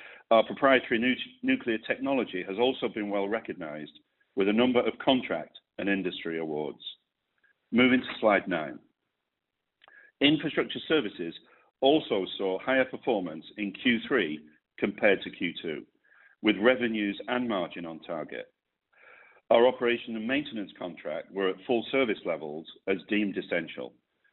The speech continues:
and we were active with both healthcare and power service contracts. Revenues from Linxon, our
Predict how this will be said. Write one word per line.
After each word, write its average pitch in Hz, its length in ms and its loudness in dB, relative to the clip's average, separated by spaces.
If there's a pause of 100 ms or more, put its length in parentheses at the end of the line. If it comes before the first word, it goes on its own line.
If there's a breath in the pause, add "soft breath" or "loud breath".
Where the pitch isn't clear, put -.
(140)
and 110 140 4
we 104 60 6
were 104 140 8
active 110 500 -2
with 95 200 -8
both 95 180 0 (140)
healthcare 85 480 -2 (200)
and 92 140 -8
power 92 360 2
service 82 280 -2 (100)
contracts. - 540 -10 (1200 soft breath)
Revenues 135 600 6
from 117 140 -2
Linxon, 120 460 0
our 98 140 0